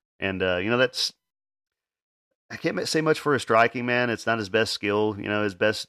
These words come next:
his best skill is his wrestling and, and his, you know, submissions. Um, you know, lots of people are very high on him. I mean, he's a pretty big favorite in this spot, I believe.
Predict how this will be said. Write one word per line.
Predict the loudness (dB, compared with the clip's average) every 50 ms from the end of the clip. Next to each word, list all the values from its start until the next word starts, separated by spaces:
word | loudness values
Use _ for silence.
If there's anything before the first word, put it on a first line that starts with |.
| _ -14
his | -14 -6 -2
best | 0 0 0 0
skill | -2 -4 -2 -2 -2
is | -2 -4
his | -6 -8 -6
wrestling | -4 -2 -2 -2 -2 -4 -4 -4 -4 -4
and, | -4 -6 -6 -8 -10 -12 -14 _
and | -8 -8 -6 -6
his, | -6 -8 -12 _ _ _
you | -8 -6
know, | -6 -4
submissions. | -4 -6 -6 -6 -6 -6 -6 -6 -6 -6 -8 -10 -12 -14 -16 _ _ -10
Um, | -8 -6 -6 -6 -6 -8 -14 -18 _ _ _ _ _ _ _ _ _ _ _ _ _ _ _ _ _ _ _ _ _ _ _ _ _ _ _ _ _ _ -4
you | -2
know, | 0
lots | 2 2 2 2
of | 0 -2
people | -2 -2 2 2
are | 2 4
very | 4 4 2 4
high | 2 2 2 2
on | 2 0 0
him. | -2 -4 -6 -8 -8 -8
I | -6 -6
mean, | -6
he's | -6 -8 -8
a |
pretty | -8 -10 -8 -8
big | -8 -6 -2
favorite | 0 0 0 0 0 -2 -2
in | -4
this | -6 -8
spot, | -4 -2 0 0 2
I | 0
believe. | 0 -2 -2 -2 -2 -4 -4 -8 -10 _